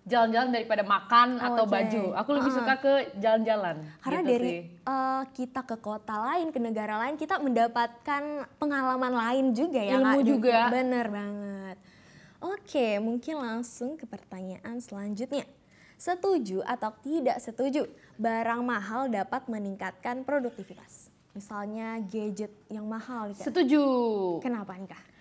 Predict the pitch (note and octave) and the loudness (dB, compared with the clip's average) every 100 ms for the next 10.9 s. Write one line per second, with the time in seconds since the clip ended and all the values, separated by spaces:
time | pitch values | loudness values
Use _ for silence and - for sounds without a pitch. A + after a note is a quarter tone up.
0 | - - C4 C#4+ G#4 B4 B4 A#4+ A#4+ A4+ | -20 0 0 2 -2 -4 -4 -4 -2 -2
1 | A4 E4+ A#3+ B3+ C4+ A4 A4+ - - - | -2 -2 2 2 2 0 -6 -10 -20 -4
2 | D#4 F4+ B4+ G4 A#3 A3 C#4+ C#4 B3 D4+ | 4 6 8 8 8 6 4 0 -2 -2
3 | F4+ D#4+ D#4 D#4 D4+ D4+ C#4 F#4 F#4+ F#4 | 4 6 8 8 6 6 4 2 2 -2
4 | C4 C4 C4+ F4+ D4+ B3+ C4 B3 C4+ C#4 | -2 -2 2 4 4 2 0 0 0 2
5 | A3+ A3+ - - - _ _ _ _ _ | 0 0 -16 -20 -20 _ _ _ _ _
6 | C#4+ D#4+ G#4 D#4 D4 D#4 E4 F#4 G#4+ F4 | -2 0 2 4 4 4 4 2 -2 2
7 | B3+ C4 B3 A#3 A#3+ B3+ C4 - A#3 A3+ | 4 4 2 2 2 0 0 -4 -6 -2
8 | A#3 A3+ G#3+ F#3+ F#3 A#3 - - C4 A3 | -4 0 0 0 -4 -4 -8 -12 -8 -2
9 | A3+ C4 A3 - - - G#3+ G#3 G3+ G3 | 4 4 2 -8 -10 2 4 6 4 2
10 | G3+ G#3 - - - G#3+ G#3+ A3 B3 | 0 -12 -18 -20 -2 0 0 -4 0